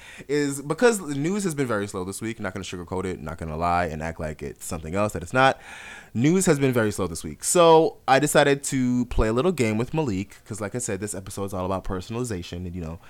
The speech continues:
letting you guys know a little bit more about us. Uh, so, we're play-, playing a game that I like to call Lust or Bust. So, we each have six names of people, and if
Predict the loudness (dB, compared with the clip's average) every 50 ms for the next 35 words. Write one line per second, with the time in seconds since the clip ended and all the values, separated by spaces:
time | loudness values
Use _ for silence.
0 | -20 -18 -18 -20 -14 -8 -6 -4 -2 -2 -2 0 0 0 0 0 -2 -2 -4 -4
1 | -2 -2 -2 0 -2 -2 -2 -2 -2 -2 0 0 0 2 2 0 0 0 -2 -4
2 | -6 -6 -6 -10 -12 -14 -18 -20 -20 -20 -14 -4 0 2 4 4 4 2 2 0
3 | 2 4 6 6 6 6 6 6 6 6 6 6 2 -2 -6 -8 0 2 2 2
4 | 4 0 -2 -2 -2 -2 -2 -2 0 0 0 2 0 0 -2 -4 -8 -6 -4 -2
5 | -2 -2 -4 -4 -4 -4 -4 -4 -4 -4 -4 -6 -8 -12 -10 -2 0 0 0 2
6 | 2 0 0 0 -2 -6 -8 -8 -10 -14 -18 -18 -20 -18 -18 -20 -20 -12 -8 -2
7 | 2 4 4 4 6 6 4 4 2 2 -2 -6 _ -8 -6 -4 -4 -4 -6 -6
8 | -6 0 2 2 2 2 2 0 0 -2 -2 -4 -4 -4 -4 -6 -6 -8 -8 -6
9 | -4 -4 -4 -4 -6 -8 -10 -12 -10 -8 -8 -8 -8 -8 -12 -18 -20 -16 -14 -8
10 | -4 -2 -2 -2 -2 0 -2 -2 -2 -4